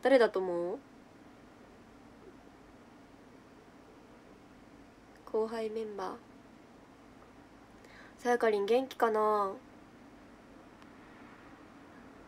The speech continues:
レイさん。そうなんだ、いいよね。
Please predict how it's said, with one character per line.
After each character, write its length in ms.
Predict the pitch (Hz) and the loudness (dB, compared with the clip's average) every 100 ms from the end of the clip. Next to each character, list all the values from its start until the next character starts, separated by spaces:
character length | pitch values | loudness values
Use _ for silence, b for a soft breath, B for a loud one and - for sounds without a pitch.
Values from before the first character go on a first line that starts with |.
| - - - - - - - - - - - - - - - | -20 -20 -20 -20 -20 -20 -20 -20 -20 -20 -20 -20 -20 -20 -6
レ 160 | 240 254 | -2 0
イ 60 | |
さ 180 | 240 202 | -2 -6
ん。 60 | 190 - - - - - - - - - - - - - - - - - B - | -8 -12 -20 -20 -20 -20 -20 -20 -20 -20 -20 -20 -20 -20 -20 -20 -20 -20 B -4
そ 260 | 285 349 | 6 8
う 40 | 349 | 10
な 160 | 262 | 8
ん 80 | 233 | 8
だ、 140 | 214 208 | 6 6
い 180 | 277 | 6
い 40 | 254 | 4
よ 100 | 208 | 4
ね。 400 | 208 214 226 | 4 2 2